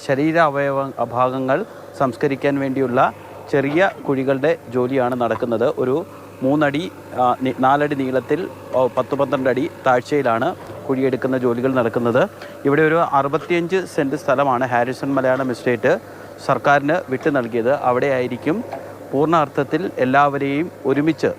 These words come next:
സംസ്കരിക്കുക. ഇന്നലെ എട്ട് പേരുടെ സംസ്കാര ചടങ്ങുകളാണ് നടന്നത്. അവരുടെ, ആ, ആ, ആ, കബറിടം അല്ലെങ്കിൽ അവരെ സംസ്കരിച്ച സ്ഥലം ദൃശ്യങ്ങളിൽ നിന്ന് നമുക്ക്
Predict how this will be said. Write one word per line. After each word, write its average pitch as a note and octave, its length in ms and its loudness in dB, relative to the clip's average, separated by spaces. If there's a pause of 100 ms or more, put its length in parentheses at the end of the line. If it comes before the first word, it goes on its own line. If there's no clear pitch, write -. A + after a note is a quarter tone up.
(160)
സംസ്കരിക്കുക. A#2+ 580 -2 (520)
ഇന്നലെ D#3 280 4 (200)
എട്ട് F#3 260 0
പേരുടെ C#3+ 320 2 (240)
സംസ്കാര C#3 360 2 (360)
ചടങ്ങുകളാണ് C3 680 2 (300)
നടന്നത്. A#2 340 2 (200)
അവരുടെ, B2+ 280 2 (600)
ആ, - 20 6 (560)
ആ, B2 40 4 (380)
ആ, - 20 4 (380)
കബറിടം C#3 440 4 (120)
അല്ലെങ്കിൽ A#2+ 320 0
അവരെ B2+ 160 2 (100)
സംസ്കരിച്ച C3+ 440 -4 (100)
സ്ഥലം C3 260 2 (400)
ദൃശ്യങ്ങളിൽ C#3 480 0
നിന്ന് C#3 180 4 (280)
നമുക്ക് B2+ 260 2